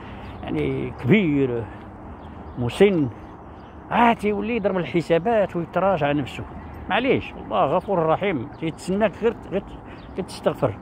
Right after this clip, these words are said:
حتى شما ك-، حتى شما، آه، يعني، فوتي الأمر ديالك الله، كتلقى الباب مفتوح. غير هو لو كان شحال ما يكون، يكون، يعني، مبكر، مزيان،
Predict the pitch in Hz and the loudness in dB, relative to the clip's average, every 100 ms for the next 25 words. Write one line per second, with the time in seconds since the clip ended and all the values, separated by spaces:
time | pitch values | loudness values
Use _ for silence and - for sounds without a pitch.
0 | - 202 196 190 220 - - - - - | -4 -2 0 4 2 2 -10 -12 -16 -16
1 | - - - - - - 185 190 247 240 | -16 -16 -16 -16 -10 -2 0 4 6 8
2 | 196 185 160 - - - 151 196 202 175 | 8 4 0 -2 -6 -6 -4 0 2 0
3 | - - - - - 208 180 175 - 185 | -6 -16 -16 -4 4 6 6 0 0 2
4 | 160 156 160 - 196 208 165 - - - | 2 4 2 0 0 2 2 -4 -10 -10
5 | - 156 147 - 143 147 139 - 143 - | -4 -4 -2 2 4 4 2 0 -2 -4
6 | - - - - - - - - - - | -6 -12 -12 -12 -12 -10 -10 -10 -10 -10
7 | - - - - - 170 208 208 185 151 | -10 -10 -10 -10 0 4 6 6 6 6
8 | 170 170 - - - 170 - 175 208 220 | 4 4 -4 -8 -8 -6 0 2 2 0
9 | - 196 180 - - - - - - - | 2 2 0 -4 -8 -8 -12 -14 -14 -14
10 | - 156 - 190 180 170 147 - - - | -8 -4 4 4 6 4 4 0 -12 -12
11 | - - - - - - - - - 135 | -12 -12 -14 -14 -14 -14 -14 -8 -2 4
12 | 156 147 196 - 254 202 - - - - | 6 6 4 6 6 6 -4 -14 -14 -14
13 | - - - - - - - - - 175 | -14 -14 -14 -14 -14 -14 -14 -14 -4 2
14 | 151 202 247 202 | 4 6 6 4